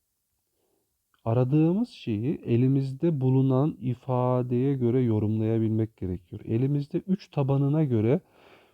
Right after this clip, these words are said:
verilmiş bir ifade var. O zaman biz bunu üç tabanına göre taban değiştirmekle başlayabiliriz. Logaritma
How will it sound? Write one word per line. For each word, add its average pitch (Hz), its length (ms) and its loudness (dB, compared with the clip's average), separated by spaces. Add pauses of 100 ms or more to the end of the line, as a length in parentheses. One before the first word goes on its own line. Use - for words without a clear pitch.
(120)
verilmiş 131 640 0
bir 135 100 -4
ifade 120 480 -2
var. 117 160 -2 (100)
O 165 140 0
zaman 98 420 -2
biz 135 400 -2 (540)
bunu 139 400 0
üç 190 220 -4
tabanına 123 440 -2
göre 117 220 -2
taban 135 400 0
değiştirmekle 120 800 -2
başlayabiliriz. 107 800 -4
Logaritma 120 840 -4